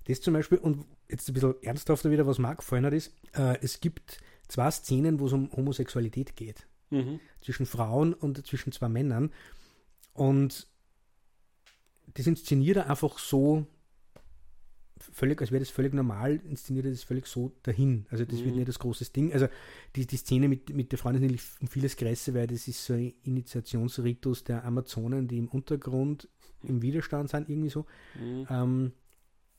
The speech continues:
Speaker 1: ich glaub, das ist eine Sequenz, die man, vielleicht können wir über das ja noch reden, wie würde man denn das heute machen? Man würde ganz viel heute so nicht mehr machen wie damals.
Speaker 2: <laughs>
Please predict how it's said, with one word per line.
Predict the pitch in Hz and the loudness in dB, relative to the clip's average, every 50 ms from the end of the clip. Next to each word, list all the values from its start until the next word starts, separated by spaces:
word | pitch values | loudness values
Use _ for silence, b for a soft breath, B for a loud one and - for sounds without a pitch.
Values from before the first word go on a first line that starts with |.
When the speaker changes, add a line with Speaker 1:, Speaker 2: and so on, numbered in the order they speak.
| _ - _ _ _ _ _ _ _ _ _ _ _ - | _ -20 _ _ _ _ _ _ _ _ _ _ _ -6
Speaker 1:
ich | - 120 | -2 0
glaub, | 123 123 117 123 | 2 0 0 0
das | - 143 | -2 -2
ist | 135 131 | 0 0
eine | 123 117 | 0 2
Sequenz, | 113 123 120 117 113 110 123 123 - - | 2 0 0 0 -2 -2 -2 -4 -2 -2
die | 131 127 | 0 2
man, | 123 120 123 123 117 | 2 2 2 0 0
vielleicht | - 117 113 110 - - | 0 -2 -2 -2 -4 -4
können | - 120 113 | -4 -4 -2
wir | |
über | 113 117 | -2 -2
das | 117 113 | -2 -2
ja | 117 | -2
noch | 113 113 104 | -4 -2 -4
reden, | 110 110 120 123 113 | -4 -2 -2 -2 -2
wie | 120 110 113 | -2 0 0
würde | 120 117 123 | 0 0 0
man | 117 113 113 | -2 -2 -2
denn | 110 110 | -4 -4
das | 107 - - | -6 -6 -4
heute | 120 135 135 - 117 | -4 -4 -4 -4 -6
machen? | 104 101 104 - - 123 | -6 -6 -6 -4 -2 -2
Man | 117 113 | 0 0
würde | 117 117 - | -2 -2 -2
ganz | - 117 113 | -2 -4 -4
viel | - - 165 127 | 0 0 0 2
heute | 123 113 - - 123 | 2 0 -2 -4 -6
so | - 127 123 | -2 0 2
nicht | 131 135 120 | 4 6 6
mehr | - 123 - - | 6 4 4 2
machen | 147 - - 175 160 127 | -2 0 2 2 2 4
wie | 151 151 | 4 2
damals. | - - 139 135 147 151 - B | 2 2 0 0 2 0 -2 B
Speaker 2:
<laughs> | B | B